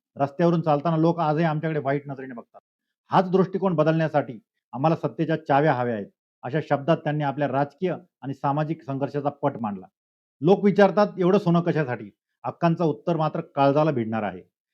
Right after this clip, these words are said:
हे केवळ सोनं श्रीमंतीचं प्रदर्शन नाही, तर तो एक संदेश आहे की आम्हीही सक्षम आहोत. ज्या समाजाने आम्हाला नाकारलं,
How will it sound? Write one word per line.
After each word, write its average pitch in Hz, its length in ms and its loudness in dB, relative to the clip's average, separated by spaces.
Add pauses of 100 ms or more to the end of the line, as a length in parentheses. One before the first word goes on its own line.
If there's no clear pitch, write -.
(140)
हे 165 60 2
केवळ 175 380 4
सोनं 175 380 0 (180)
श्रीमंतीचं 165 440 0
प्रदर्शन 165 440 0
नाही, 135 280 0
तर - 200 -12
तो 156 220 -10
एक 147 160 -10
संदेश 147 440 -2
आहे 107 160 -4 (520)
की 165 60 -2
आम्हीही 175 420 2
सक्षम 160 400 0
आहोत. 123 280 -2
ज्या 156 120 0
समाजाने 151 420 -2
आम्हाला 147 260 -2
नाकारलं, 156 500 -4